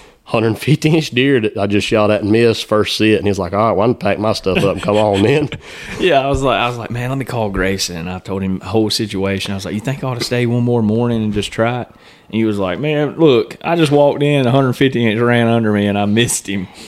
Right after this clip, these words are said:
Speaker 2: And I was like, "All right, well, Nick, I gotta go." <laughs> And, uh, packed up, and I actually just got an e-bike, and I bought a e-bike rack on the way down there. Got there at, like, midnight,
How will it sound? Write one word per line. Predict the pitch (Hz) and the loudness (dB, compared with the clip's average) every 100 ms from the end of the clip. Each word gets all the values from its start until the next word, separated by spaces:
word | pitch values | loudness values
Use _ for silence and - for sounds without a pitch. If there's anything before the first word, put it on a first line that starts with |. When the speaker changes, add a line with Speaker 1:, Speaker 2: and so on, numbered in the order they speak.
| - _ | -20 _
Speaker 2:
And | - 104 | -4 -2
I | 104 | -2
was | |
like, | 98 95 | -2 -2
"All | 107 | 0
right, | 107 98 - - - - - - | 2 0 -4 -16 -20 -20 -20 -4
well, | 110 117 | 2 2
Nick, | 113 120 | 4 2
I | 113 | 2
gotta | 127 110 98 | 0 0 2
go." | 110 98 92 | 2 2 0
<laughs> | - - - - 302 - - - - - - | 0 2 2 0 -4 -6 -20 -20 -20 -20 -6
And, | 107 110 | -2 0
uh, | 110 104 | 0 -2
packed | 101 127 120 117 | -4 -4 -4 -2
up, | 120 117 113 | 0 0 -2
and | 104 | -2
I | 107 | 0
actually | 110 - 104 101 98 90 _ | -2 -4 -4 -4 -4 -8 _
just | 98 107 | -8 -4
got | 113 107 | 0 0
an | 98 | 0
e-bike, | 110 104 104 104 101 95 | 0 0 0 0 -2 -4
and | 87 | -6
I | 85 - - | -8 -12 -6
bought | 104 110 | -2 0
a | 98 95 | 0 -2
e-bike | 110 104 104 101 - _ | -2 -2 -2 -4 -6 _
rack | - 98 107 107 110 | -8 -2 -2 -2 -2
on | 110 | -2
the | 104 | 0
way | 104 104 | 2 2
down | 104 104 101 | 0 0 0
there. | 101 101 | 0 -2
Got | 104 117 | -2 -4
there | 120 107 | -2 -2
at, | |
like, | 101 85 | -2 -2
midnight, | 104 104 98 98 95 95 | 0 2 0 -4 -6 -8